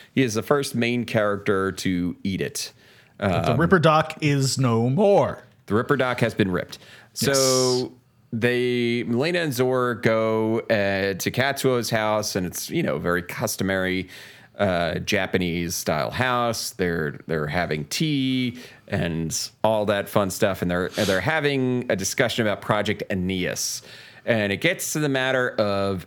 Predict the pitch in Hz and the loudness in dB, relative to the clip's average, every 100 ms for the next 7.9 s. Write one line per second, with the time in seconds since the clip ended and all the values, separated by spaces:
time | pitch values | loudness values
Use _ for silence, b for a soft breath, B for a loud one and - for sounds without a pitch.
0 | - 123 120 110 95 90 90 92 - 90 | -2 0 2 0 0 0 0 0 -2 -2
1 | 85 98 131 - 123 107 101 87 78 85 | -2 0 -2 0 0 2 0 0 0 0
2 | 90 87 87 98 135 135 113 95 78 113 | 0 0 -2 0 -2 0 -2 -2 0 0
3 | 127 120 113 107 90 90 71 - 85 62 | 0 0 0 0 0 0 0 -2 0 0
4 | - - 165 247 269 190 - 127 98 90 | 0 0 2 0 -2 -2 0 0 2 0
5 | 90 90 - 87 92 101 - 95 92 101 | -2 -2 0 0 0 0 0 -2 0 -2
6 | 92 85 - - 90 104 104 104 101 95 | 0 -4 -2 -2 0 0 0 0 -2 -2
7 | 87 82 90 95 87 95 95 98 | -4 -2 -2 0 0 0 0 0